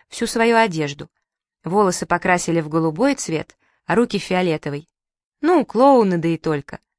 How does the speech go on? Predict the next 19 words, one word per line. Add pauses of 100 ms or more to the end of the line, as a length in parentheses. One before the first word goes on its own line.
(420)
Никогда
ещё
дети
так
не
веселились. (2000)
Заметив,
наконец,
что
вечереет, (320)
ребята
отправились
домой, (400)
рассказать
родителям (220)
о
своём
необыкновенном
приключении.